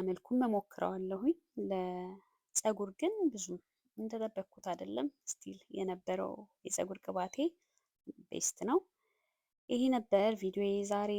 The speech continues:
አብራችሁኝ ስለነበራችሁ በጣም ነው የማመሰግነው። በቀጣይ ደግሞ ያልኳችሁን ቪዲዮ እሰራላችኋለሁኝ። የሞከርኳቸውን ቅባቶች ይዤላችሁ መጥቼ ያሳያችኋለሁ። እስከዛው ድረስ ሰላም ቆዩልኝ ውዶች።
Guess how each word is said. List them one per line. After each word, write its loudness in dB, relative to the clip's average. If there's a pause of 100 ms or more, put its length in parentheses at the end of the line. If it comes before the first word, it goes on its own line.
(160)
አብራችሁኝ -2
ስለነበራችሁ 2
በጣም 4
ነው 6
የማመሰግነው። 0
በቀጣይ -4
ደግሞ -4 (160)
ያልኳችሁን -4 (180)
ቪዲዮ -4
እሰራላችኋለሁኝ። -2 (760)
የሞከርኳቸውን 0
ቅባቶች -6
ይዤላችሁ -4
መጥቼ -8
ያሳያችኋለሁ። -2
እስከዛው -2
ድረስ -4
ሰላም 0
ቆዩልኝ -6
ውዶች። 0